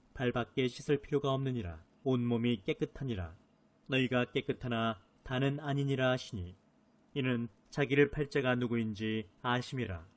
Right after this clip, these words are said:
그러므로 다는 깨끗하지 아니하다 하시니라. 그들의 발을 씻으신 후에 옷을 입으시고 다시 앉아 그들에게 이르시되 "내가 너희에게 행한 것을 너희가 아느냐? 너희가 나를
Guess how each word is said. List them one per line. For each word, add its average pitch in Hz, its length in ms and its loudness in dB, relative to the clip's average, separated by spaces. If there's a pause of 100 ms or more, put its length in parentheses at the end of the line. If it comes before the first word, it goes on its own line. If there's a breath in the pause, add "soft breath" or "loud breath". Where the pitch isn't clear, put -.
(480)
그러므로 113 600 0 (260)
다는 135 440 0
깨끗하지 156 540 0
아니하다 135 420 2
하시니라. 107 540 -6 (340)
그들의 135 320 2
발을 131 260 2
씻으신 135 460 -6
후에 120 440 0
옷을 139 300 2
입으시고 107 640 -4 (300)
다시 127 320 -6
앉아 113 460 -2
그들에게 127 360 2
이르시되 107 500 -2 (500)
"내가 123 500 0 (140)
너희에게 143 520 6
행한 131 280 -2
것을 104 480 -4 (160)
너희가 127 400 0
아느냐? 117 440 -4 (540)
너희가 131 480 2
나를 117 440 0